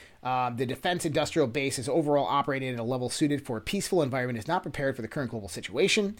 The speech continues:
The report recommends the United States military reassess munitions requirements and replenish what is needed, and will, as well as create munition reserves and sustainable plan to obtain weapons now and for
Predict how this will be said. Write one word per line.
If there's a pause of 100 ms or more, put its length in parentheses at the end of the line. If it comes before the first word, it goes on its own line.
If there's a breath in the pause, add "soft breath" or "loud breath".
(280 loud breath)
The
report
recommends
the
United
States
military
reassess
munitions
requirements
and
replenish
what
is
needed,
and
will, (300 loud breath)
as
well
as
create
munition
reserves
and
sustainable
plan
to
obtain
weapons
now
and
for